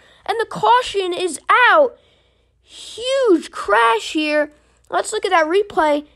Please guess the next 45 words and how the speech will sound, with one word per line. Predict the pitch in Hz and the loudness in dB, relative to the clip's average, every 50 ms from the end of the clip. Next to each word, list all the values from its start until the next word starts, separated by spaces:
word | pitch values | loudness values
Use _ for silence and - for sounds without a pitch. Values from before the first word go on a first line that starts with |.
| _ _ _ _ | _ _ _ _
Kyle | - 302 294 339 415 415 359 | 0 2 4 4 4 4 2
Busch, | 277 349 392 392 - | 2 0 0 0 -2
he | 285 | 0
got | 233 302 330 392 349 | 2 2 2 4 2
into | 320 - 262 | 0 -2 -4
Blaney, | 233 254 320 349 359 349 330 294 | -4 -2 -2 0 0 0 0 0
and | 269 269 | 0 0
he | 294 339 349 | 2 2 2
hits | 349 320 - | 0 0 -2
into | 311 277 247 | -4 -4 -4
Suarez. | 254 - - - 311 349 359 349 349 339 339 330 330 320 - - - - _ _ _ | -4 -8 -6 -2 2 4 4 4 4 4 2 0 -2 -4 -10 -16 -20 -20 _ _ _
They | 262 247 247 240 | -4 -4 -2 -2
hit | 233 226 202 247 | -2 -6 -8 -8
hard | - - 302 311 311 302 302 | -4 0 2 2 2 2 0
on | 294 285 | -2 -2
the | 285 285 | -2 0
wall. | 277 285 277 277 285 | 2 2 2 2 0
Chastain, | - - - 302 302 285 285 - - - 262 269 285 277 269 247 208 - | -4 -2 0 2 2 2 0 -4 -10 -8 -8 -6 -6 -6 -8 -8 -10 -4
Gibbs | - 240 254 269 277 277 277 285 269 | 0 2 2 4 2 0 -4 -6 -6
involved. | 269 262 254 262 262 262 262 262 254 254 254 254 - _ _ _ _ _ _ _ _ _ _ _ | -6 -4 -2 0 0 2 2 2 2 0 -2 -6 -14 _ _ _ _ _ _ _ _ _ _ _
Jones | - - 214 233 254 269 285 294 294 285 | -4 0 2 4 4 4 4 2 0 -2
just | - - 247 233 208 - - - _ _ _ _ _ _ _ _ _ _ _ _ _ _ _ _ _ _ _ _ | -2 0 0 0 0 0 -8 -12 _ _ _ _ _ _ _ _ _ _ _ _ _ _ _ _ _ _ _ _
hard | _ _ - - - - 277 311 311 302 277 240 214 190 | _ _ -20 -8 0 2 4 4 4 4 4 2 0 -2
hits | 196 220 254 269 277 254 - - | -2 0 2 2 2 0 -4 -10
as | 208 196 202 | -12 -10 -4
there | - 240 262 254 | 0 2 2 4
are | 226 | 4
all | 220 208 | 2 2
the | 220 214 | 0 -2
cars | - 226 240 233 208 | -2 0 -2 0 -2
that | 208 190 | -4 -4
are | 185 190 214 | -2 0 2
out. | 247 247 226 208 202 208 - _ _ _ _ _ | 2 2 2 2 -2 -6 -14 _ _ _ _ _
And | - 202 220 | -4 0 0
then | 240 240 247 | 2 2 2
we're | 277 311 311 | 2 2 2
back | 233 - 302 320 320 - | 2 2 2 2 2 0
green | - 285 311 294 277 254 | -2 0 2 2 2 2
now. | 240 233 233 226 226 220 220 - - _ _ - | 2 0 0 0 -2 -4 -8 -12 -20 _ _ 0
Oh, | - 339 285 | 2 2 2
three | - - 240 269 330 427 508 381 | 2 0 -2 2 4 6 6 6
wide | 277 285 330 392 - 285 | 6 4 4 4 2 4
back | 285 294 277 269 - | 2 2 2 2 -2
there | 269 277 277 | -2 0 0
is | 277 254 | 0 -2